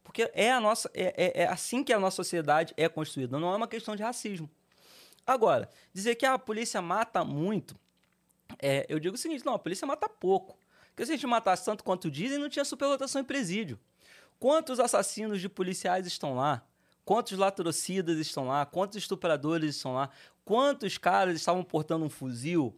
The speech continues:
uma pistola, uma granada e estão presos, não estão mortos, depois de ter trocado tiro com a polícia? E aí que tá, o cara trocou tiro com a polícia e se rendeu, perdeu o ladrão.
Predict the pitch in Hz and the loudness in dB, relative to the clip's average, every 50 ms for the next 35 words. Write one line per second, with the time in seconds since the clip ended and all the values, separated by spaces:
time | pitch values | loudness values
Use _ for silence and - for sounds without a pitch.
0 | _ _ _ - 139 147 151 - 147 131 - - 160 165 160 151 147 143 135 127 | _ _ _ -6 -2 -2 -2 -2 -4 -6 -2 2 2 2 2 2 2 0 0 0
1 | 123 123 127 147 175 190 180 151 139 - - 208 214 - - 254 240 - - 196 | 0 0 0 2 2 4 2 2 0 -4 -6 -8 -8 -8 -8 -8 -8 -8 -2 0
2 | 233 254 254 214 185 208 220 220 - 247 233 208 214 262 294 - - 214 226 302 | 0 0 0 0 -4 -6 -8 -8 -8 -8 -4 0 0 0 0 -2 -2 0 0 0
3 | 311 - 269 294 320 - 294 294 - 302 294 294 294 294 - 277 285 - 277 277 | 2 2 2 2 2 0 -4 -4 -4 0 2 2 2 2 0 -2 -2 -2 -4 -4
4 | - 277 240 262 302 311 - - - - _ _ _ _ _ _ _ _ _ _ | -4 -4 -4 -4 -4 -4 -4 -8 -12 -14 _ _ _ _ _ _ _ _ _ _
5 | _ _ _ _ _ - - 269 277 311 302 - - 285 269 262 262 269 269 262 | _ _ _ _ _ -4 0 2 2 2 2 2 2 2 4 4 2 0 0 0
6 | 240 240 247 254 254 - - 277 311 294 - 233 - - 175 147 139 156 190 - | 0 2 2 2 2 0 -2 -2 -2 0 -2 -2 0 -2 -2 -2 -2 -2 -4 -6
7 | - 277 - _ _ _ _ _ _ _ - 220 202 - - 240 247 240 254 233 | -8 -14 -18 _ _ _ _ _ _ _ -10 -8 -6 -6 -4 -4 -4 -4 -2 -4
8 | 185 175 175 208 262 262 214 - - _ _ _ _ _ _ _ - 202 196 175 | -4 -4 0 2 2 2 0 -2 -8 _ _ _ _ _ _ _ -2 -2 -2 0
9 | 160 151 180 208 208 190 170 147 143 131 113 104 | -2 -2 0 2 2 2 2 2 0 -2 -4 -4